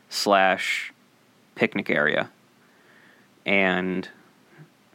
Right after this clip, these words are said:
so you have that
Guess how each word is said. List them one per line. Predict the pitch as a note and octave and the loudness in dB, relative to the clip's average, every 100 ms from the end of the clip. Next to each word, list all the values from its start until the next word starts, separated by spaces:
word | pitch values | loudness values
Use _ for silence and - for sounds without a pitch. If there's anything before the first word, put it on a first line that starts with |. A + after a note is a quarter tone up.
| _ _ - - _ _ _ _ _ - _ _ _ | _ _ -20 -20 _ _ _ _ _ -20 _ _ _
so | - - G2+ | -2 2 2
you | G2+ G#2 | 2 2
have | A2+ G#2 | 2 4
that | G#2+ G2 - | 2 2 0